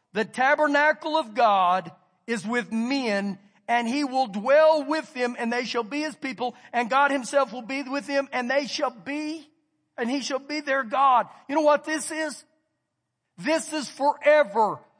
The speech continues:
security, peace, love. We're gonna hang out with God. We're God's people. We're gonna look him face to face for eternity. Verse four. Now this is where it gets really good to me. "And God will wipe away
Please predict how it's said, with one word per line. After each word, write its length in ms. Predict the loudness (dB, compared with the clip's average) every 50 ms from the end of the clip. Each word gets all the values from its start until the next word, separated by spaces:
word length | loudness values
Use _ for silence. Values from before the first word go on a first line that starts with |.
| _ _ _ _ _ _ _
security, 1120 | -12 -10 -8 -6 -6 -6 -6 _ -2 0 2 2 4 4 4 2 2 0 -2 -4 -4 -6 -8 -12 _ _ _ _ _ _
peace, 540 | -2 0 2 2 2 2 0 0 -2 -4 -2 4
love. 160 | 4 4 4 2 -4 -10 -2
We're 180 | 2 2 4 4
gonna 200 | 4 4 6 6
hang 320 | 6 8 6 4 6 6
out 240 | 6 6 6 4 4
with 120 | 2 0
God. 260 | 0 2 2 2 4 4
We're 180 | 2 0 0
God's 400 | 0 0 0 2 2 2 0 -4
people. 400 | -6 -6 -4 -4 -4 -2 -2 -2
We're 140 | 0 0 2
gonna 260 | 2 2 2 4 4
look 200 | 2 0 0 -2
him 140 | -4 -4 -4
face 400 | -6 0 2 4 4 4 2 -4 -8
to 100 | -10 -10
face 400 | -6 -2 2 4 4 4 2 -2
for 260 | -8 -8 -2 0 0
eternity. 720 | 0 0 0 2 2 4 4 2 0 -4 -8 -14 -16 -16 -16 _ _ _ _ _ _ _ _ _ _ _ _ _ _ _ _ _ _ _ _ _ _ _ _
Verse 160 | -8 -8 -8
four. 440 | -8 -8 -6 -4 -4 -4 -6 -10 -14
Now 80 | -16 -12
this 240 | -10 -10 -10 -10 -14
is 120 | -14 -10
where 140 | -8 -8 -8
it 80 | -8 -8
gets 240 | -10 -10 -10 -10 -10
really 340 | -8 -6 -6 -4 -6 -8
good 280 | -8 -10 -10 -10 -10 -14
to 60 | -16
me. 260 | -14 -14 -14 -16 -16 _ _ _ _ _ _ _ _ _ _ _ _ _ _ _ _ _ _ _ _ _ _ _ _ _ _ _ _ _ _ _ _ _ _ _ _ _ _ _ _ _ _ _ _ _ _ _ _
"And 180 | -6 -4 -2 2
God 320 | 2 4 4 4 2 0
will 140 | -2 -2 0
wipe 320 | 2 4 4 4 2 0 -6
away 540 | -4 0 2 4 4 4 2 0 -2 -6